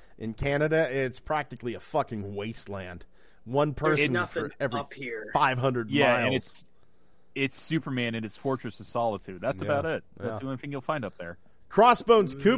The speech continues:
Speaker 1: Koopa says, "I got Legacy Bombshell, so I complete my Legacy G one Insecticons.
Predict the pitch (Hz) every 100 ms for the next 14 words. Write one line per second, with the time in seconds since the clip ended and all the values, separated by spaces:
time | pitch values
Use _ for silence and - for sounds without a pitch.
0 | 214 139 160 127 - 208 202 165 139 170
1 | 180 165 147 165 208 208 147 151 156 -
2 | - - - - 175 - 165 160 151 131
3 | - 220 233 - 143 127 120 151 165 -
4 | 165 117 127 151 151 139 - 156 160 135
5 | 156 139